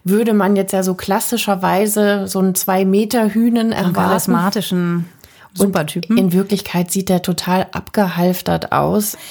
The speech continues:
Speaker 2: Er muss wohl unglaublich gut reden können. Er ist wohl sehr charismatisch für
Speaker 1: Mhm.
Speaker 2: diese Frauen. Ähm, die Anhänger sind ihm absolut hörig. Er manipuliert sie, dass sie psychisch wirklich abhängig werden. Und vor allem die, vor allem die Frauen, die ihn ja,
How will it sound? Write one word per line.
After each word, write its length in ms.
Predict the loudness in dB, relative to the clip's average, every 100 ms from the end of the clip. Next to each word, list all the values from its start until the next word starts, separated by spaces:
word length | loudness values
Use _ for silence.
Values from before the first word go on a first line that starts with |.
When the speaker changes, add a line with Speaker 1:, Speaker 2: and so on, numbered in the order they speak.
| -20 -10
Speaker 2:
Er 80 | 0
muss 220 | 0 0
wohl 120 | -4 -8 -2
unglaublich 1120 | 2 2 2 -4 -2 2 2 0 -2 -8 -8
gut 240 | -10 -12 -8 -4
reden 440 | 0 2 2 -2
können. 300 | -2 0 0
Er 120 | 2
ist 180 | 0 -2 0
wohl 140 | 0
sehr 160 | 2 0
charismatisch 600 | 0 -4 -2 0 -2 0
für 60 | 2
Speaker 1:
Mhm. 60 |
Speaker 2:
diese 200 | 2 2
Frauen. 420 | 0 0 2 2 -2 -10 -20 -20 -20 -6
Ähm, 420 | 0 2 2 2
die 200 | 2 0 0
Anhänger 400 | 0 2 2 4
sind 240 | 2 2
ihm 160 | -2 0
absolut 640 | -2 -2 -4 -2 -4 0
hörig. 520 | 2 2 2 0 -2
Er 60 | -2
manipuliert 600 | 0 0 0 0 0 0
sie, 340 | -2 -2 -2
dass 300 | -2 -2 -2
sie 120 | -4 -4
psychisch 640 | -4 -2 -2 0 -2 -2
wirklich 420 | -4 -4 -4 -6 -6
abhängig 480 | -4 0 2 2
werden. 340 | 2 2 2 -2 -6 -20 -20 -20 _
Und 440 | 2 4 2 -2 -12
vor 140 | -2 2
allem 160 | 4
die, 80 | 2
vor 380 | 0 -6 -6 -2
allem 140 | -2
die 100 | -2
Frauen, 380 | -2 0 2 2
die 100 | 2
ihn 100 | 2
ja, 300 | 2 2 0